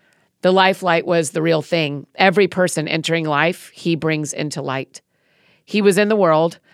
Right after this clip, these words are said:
The world was there through him, and yet the world didn't even notice. He came to his own people, but they didn't want him. But whoever did want him, who believed he was who he claimed and would do what he said,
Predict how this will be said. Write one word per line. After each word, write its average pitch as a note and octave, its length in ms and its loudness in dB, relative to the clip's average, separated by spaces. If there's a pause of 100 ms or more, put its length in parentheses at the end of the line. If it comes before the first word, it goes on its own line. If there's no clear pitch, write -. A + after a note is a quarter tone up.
(320)
The - 80 2
world F#3+ 260 6
was F3+ 180 0
there F3 220 4
through F3+ 320 -2
him, D3 400 -6
and E3+ 180 -2
yet E3+ 220 0
the F3+ 80 0
world F3 340 0
didn't E3 280 -2
even D#3 260 -6
notice. D3 560 -6 (520)
He F#3+ 140 -2
came A#3 300 0
to A3 160 0
his F#3+ 120 0
own G3+ 200 0
people, F#3+ 380 -4
but D3 280 -4
they E3+ 120 2
didn't E3+ 200 -2
want E3 240 -2
him. C3+ 300 -8 (500)
But F#3 140 2
whoever G3 260 2
did G#3 320 0
want E3+ 240 -4
him, C#3+ 280 -10
who E3+ 120 -4
believed F3+ 540 -4
he F#3+ 160 -8
was F3 320 -2
who E3+ 140 -6
he F3 120 -4
claimed D3+ 540 -8 (380)
and F3 160 2
would E3+ 180 2
do G#3 260 0
what F3 220 0
he F3 160 -4
said, D3 420 -4